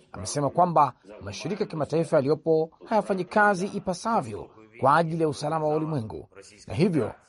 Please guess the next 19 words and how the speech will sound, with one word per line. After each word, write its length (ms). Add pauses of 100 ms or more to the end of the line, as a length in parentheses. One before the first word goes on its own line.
kuna 180
haja 240
ya 60
kuwepo 280
mikakati 800
ya 60
kuzuia 380
nchi 380 (200)
kuvamia 460
nchi 220
nyingine. 520 (840)
Akihutubia 540
bunge 360
la 80
Ujerumani, 600 (400)
kansela 300
wa 60
Ujerumani 560
Olaf 340